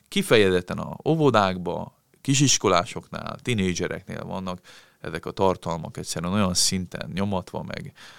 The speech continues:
meg pusolva, hogy már ott beavatkozzanak, hogy, hogy a természetes rend az ne, ö, alakuljon így ki, hanem, hanem legyen egy, egy csavar, egy, egy változás.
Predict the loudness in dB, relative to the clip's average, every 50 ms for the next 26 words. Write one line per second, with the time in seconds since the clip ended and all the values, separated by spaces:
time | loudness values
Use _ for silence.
0 | -20 _ -12 -12 -10 -6 -4 -4 -2 -2 0 0 0 0 2 0 0 -2 -4 -10
1 | -20 -20 -20 _ _ -4 -2 0 4 4 6 8 8 8 6 4 2 0 2 0
2 | 0 0 0 -4 -6 -6 -6 -6 -6 -4 -4 -4 -4 -2 -2 -4 -4 -6 -6 -4
3 | -2 -2 -2 -2 -4 -2 -2 -2 0 2 2 2 2 2 -2 -4 -4 -4 -6 -6
4 | -8 -8 -8 -8 -10 -10 -12 -12 -8 -6 -4 -2 -2 -2 -4 -4 -4 -2 -2 -2
5 | -2 -2 -4 -8 -12 -14 -18 -16 -14 -12 -12 -8 -6 -4 -4 -4 -4 -4 -6 -6
6 | -4 -6 -6 -8 -10 -12 -8 -6 -6 -4 -2 -2 0 0 0 -2 -2 -4 -10 -16
7 | -18 -12 -6 -2 0 2 4 4 4 2 0 -4 -6 -10 -8 -8 -8 -8 -6 -6
8 | -6 -6 -6 -6 -6 -8 -8 -10 -8 -8 -4 0 2 2 2 2 2 2 2 2
9 | 0